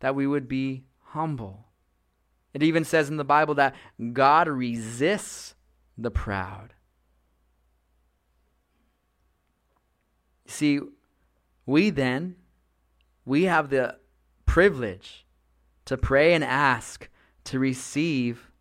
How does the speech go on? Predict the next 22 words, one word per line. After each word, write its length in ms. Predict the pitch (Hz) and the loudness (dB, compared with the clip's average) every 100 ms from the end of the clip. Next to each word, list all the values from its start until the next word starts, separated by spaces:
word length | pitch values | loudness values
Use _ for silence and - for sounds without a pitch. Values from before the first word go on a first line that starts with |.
| _ _ _ - | _ _ _ -2
God's 320 | 120 127 120 | 0 0 -4
will, 440 | 113 156 110 123 _ _ _ _ _ _ | -4 -4 -4 -10 _ _ _ _ _ _
that 160 | 139 151 | 0 2
he 120 | 180 | 2
puts 220 | 196 190 | 2 2
his 160 | 185 160 | 0 -4
desires 560 | 160 160 160 175 156 | 0 2 4 4 2
in 100 | 151 | 0
our 180 | 147 147 | 2 2
heart. 540 | - 160 156 127 104 _ _ _ _ _ _ _ _ 123 | 2 2 2 2 -4 _ _ _ _ _ _ _ _ -8
And 140 | 143 | -2
then 80 | 170 | 0
when 140 | 180 | 2
we 100 | 165 | 0
pray 680 | 131 - 165 165 175 143 143 _ _ | -2 0 2 2 2 -2 -6 _ _
for 140 | - 135 | -2 2
what 200 | 139 127 | 2 0
he 220 | 139 190 | -6 -4
wants, 380 | 143 147 220 - | 0 2 0 2
God 380 | 147 165 165 | 4 6 4
blesses 500 | 131 143 175 170 131 | 2 4 4 0 -4
us 380 | 127 123 127 - | -2 -2 -4 -10